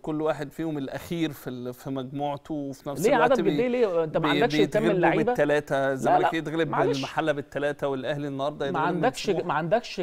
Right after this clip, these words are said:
Speaker 2: عدد من اللاعبين، لأن ال-، اللاعبين الدوليين موجودين في، في المنتخبات، سواء منتخب مصر أو منتخبات ال-، الإفريقية الأخرى،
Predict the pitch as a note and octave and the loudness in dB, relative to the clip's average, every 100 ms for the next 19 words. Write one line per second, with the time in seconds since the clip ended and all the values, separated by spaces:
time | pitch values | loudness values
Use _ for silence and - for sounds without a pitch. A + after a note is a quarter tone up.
0 | D#3+ C3+ B2 D3 G3+ E3 C#3 C#3+ C#3+ C#3+ | 2 2 2 4 4 2 -2 -6 -4 0
1 | C3 B2 F#3 F#3+ C#3+ C#3 C3+ C3+ B2 C3+ | 0 0 -2 -2 -2 -2 -6 -4 -2 2
2 | B2+ D3+ G#3 F#3+ C#3+ C3 C3 C3+ C3+ C#3 | 2 2 0 0 -2 -2 -4 -2 -2 -2
3 | F#3 A3+ F#3+ A3 C4 G3 E3+ F3+ F3 F3 | -4 -4 -4 -4 -4 -4 -6 -6 -8 -6
4 | G3+ G#3 F#3+ - - _ _ _ - C3+ | -4 -4 -6 -10 -20 _ _ _ -10 -6
5 | D#3+ G3 F3+ D#3 G3+ F#3 E3+ A3 - G#3 | 4 6 6 4 2 2 0 -2 0 2
6 | G#3 F#3 D#3+ D3+ D3+ D3 E3+ A3 - F3 | 4 4 2 2 -4 -2 0 0 -2 -4
7 | E3 D3+ D3 D#3 D3+ E3 G3+ G#3 F#3 A3+ | -2 0 2 0 -4 -4 0 2 4 2
8 | D3+ | 0